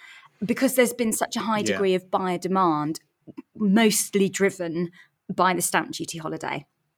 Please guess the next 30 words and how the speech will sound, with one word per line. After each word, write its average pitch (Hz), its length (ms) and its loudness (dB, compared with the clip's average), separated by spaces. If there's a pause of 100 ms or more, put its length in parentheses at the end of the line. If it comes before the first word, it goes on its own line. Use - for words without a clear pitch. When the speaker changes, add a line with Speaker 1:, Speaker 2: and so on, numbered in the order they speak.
(800)
Speaker 1:
So 247 340 2
the 226 80 -2
thing 302 240 2
Speaker 2:
Mm. 247 80 4
Speaker 1:
is 220 120 -2
now, 220 600 2 (480)
um, 208 460 4 (580)
people 285 280 0
have 226 200 -6
seen 254 360 0
house 240 340 -2
prices 175 800 -4
increase, 190 760 -2 (760)
you 202 80 0
know, 180 140 -2 (100)
over 214 340 2
the 190 100 -4
last 185 280 -6
sort 165 100 -12
of 180 60 -6
nine 180 220 -4
months 185 300 -8
or 165 60 -12
so. 160 160 -12
Again, 190 520 -2 (400)
probably 208 340 -4
due 190 220 -6
to - 120 -18
the 180 120 -10
rush 185 360 -6